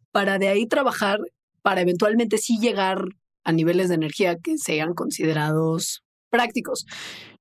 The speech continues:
No solamente eso, sino que como ya se logró un poquito, entonces se va a voltear a ver más la energía de fusión como, bueno, quizá y no estamos viendo que tanto esto sí podría ser una alternativa en las décadas próximas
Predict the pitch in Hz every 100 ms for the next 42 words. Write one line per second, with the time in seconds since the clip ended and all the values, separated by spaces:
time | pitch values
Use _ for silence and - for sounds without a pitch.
0 | - 226 262 294 311 277 269 262 240 220
1 | 220 - 202 196 170 196 226 - 156 160
2 | 214 269 339 294 240 262 240 254 294 -
3 | 190 196 - 170 165 170 196 190 - -
4 | - - - 190 175 190 220 247 240 233
5 | 226 233 226 220 214 208 202 220 - 160
6 | 151 - 180 180 190 202 180 180 175 160
7 | 165 190 214 220 180 165 170 196 196 226
8 | 226 214 208 220 196 185 196 175 170 185
9 | 180 185 220 196 175 196 180 165 160 175
10 | 170 170 165 175 175 170 196 156 151 151
11 | 320 208 226 311 - 240 233 -